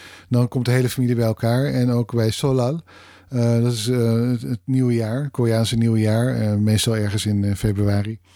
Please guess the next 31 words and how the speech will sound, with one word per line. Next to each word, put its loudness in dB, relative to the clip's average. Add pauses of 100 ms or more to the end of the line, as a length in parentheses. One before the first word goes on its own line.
(380)
Dan -2
komen 0
de -2
families -2
bij 0
elkaar 0
en 0
dan 0
eet 0
je 2
samen 2
en 2
zo. 0
En 0
dat -4
is 0
een 2
beetje 2
vergelijkbaar 0
echt -2
hoe 2
dat 2
wordt -2
gevierd -2
met, -2
met -2
onze -2
kerst -6
qua -8
familiebijeenkomst -4
althans. -10